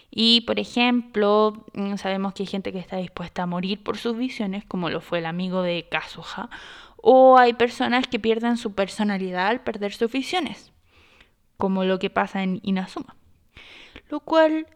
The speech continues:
es bastante curioso. Pero ahora vamos a hablar de la relación de los arcontes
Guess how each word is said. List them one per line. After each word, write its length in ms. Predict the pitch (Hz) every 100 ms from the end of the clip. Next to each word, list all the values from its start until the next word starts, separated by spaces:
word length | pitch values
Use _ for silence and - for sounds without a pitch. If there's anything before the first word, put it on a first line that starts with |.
| -
es 100 | 277
bastante 360 | 233 233 208
curioso. 400 | 196 - - - - _ _ _ _ _ _ _ _ _ - -
Pero 180 | 262 277
ahora 240 | 269 277
vamos 340 | 277 277 302
a 60 | 330
hablar 280 | 320 311 302 - _ - _ _ -
de 100 | 294
la 120 | 302
relación 480 | 294 277 269 262 247
de 80 | 247
los 180 | 240
arcontes 720 | 254 233 - 320 262 208 -